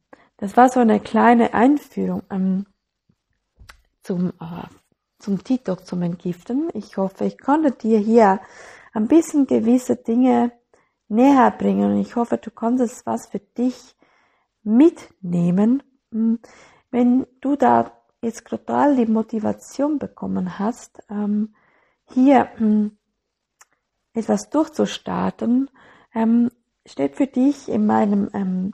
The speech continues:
Profil auf Instagram, das heißt Doris, ähm, Punkt Holistic Magic, ähm, habe ich für dich ein kostenloses P D F, wo du dich mental und eigentlich mit,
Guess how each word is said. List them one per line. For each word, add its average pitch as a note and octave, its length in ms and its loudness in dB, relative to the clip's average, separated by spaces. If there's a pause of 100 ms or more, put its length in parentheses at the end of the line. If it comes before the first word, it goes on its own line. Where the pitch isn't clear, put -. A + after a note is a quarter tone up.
Profil C#4+ 480 0
auf G3+ 180 -2
Instagram, G#3 760 -6
das F#3+ 180 -8
heißt F3+ 280 -12
Doris, G#3 580 -6
ähm, F#3 420 -8 (1000)
Punkt A3 480 -6 (960)
Holistic A#3+ 680 -2
Magic, A3+ 720 0 (440)
ähm, G#3+ 400 -2
habe B3 380 0
ich D4 120 0
für A3 140 -4
dich B3+ 360 -2
ein F#3+ 180 -6
kostenloses A#3 760 -4
P F#3+ 180 -10
D F3+ 100 -6
F, G#3+ 360 -6 (640)
wo G#3+ 80 -8
du B3 180 0
dich C#4 400 -2 (440)
mental A3 540 0
und A#3 120 0
eigentlich B3+ 420 0
mit, A#3+ 160 -10